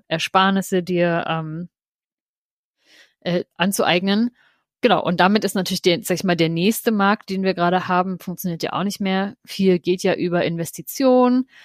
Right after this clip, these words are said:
gerade Unternehmertum. Äh, wenn du dir überlegst, okay, ich habe irgendwie eine neue Idee, ich will da was machen, ich brauche irgendwie Geld, aber es investiert ja niemand mehr in dich, weil ja völlig klar ist,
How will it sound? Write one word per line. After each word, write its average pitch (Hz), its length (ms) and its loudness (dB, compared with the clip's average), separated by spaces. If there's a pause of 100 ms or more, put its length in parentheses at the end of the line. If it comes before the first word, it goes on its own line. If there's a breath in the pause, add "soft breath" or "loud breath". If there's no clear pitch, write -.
(180 soft breath)
gerade 165 360 2
Unternehmertum. 226 1300 2 (760)
Äh, 185 320 2
wenn 180 180 -2
du 175 80 -2
dir 170 140 -2
überlegst, 175 280 -2
okay, 220 300 2
ich 208 140 0
habe 175 100 -2
irgendwie 180 160 0
eine 175 80 -2
neue 170 160 0
Idee, 226 560 4
ich - 220 -4
will 180 80 4
da 170 100 2
was 165 220 -4
machen, 208 580 -2 (420 soft breath)
ich - 140 -10
brauche 170 220 2
irgendwie 175 160 -2
Geld, 202 420 4
aber 180 140 2
es 185 100 -4
investiert 202 420 0
ja 170 80 0
niemand 160 280 -2
mehr 165 100 -2
in 165 60 -6
dich, 208 180 -6
weil 175 140 2
ja 170 80 2
völlig 233 340 -4
klar 220 320 -2
ist, - 480 -8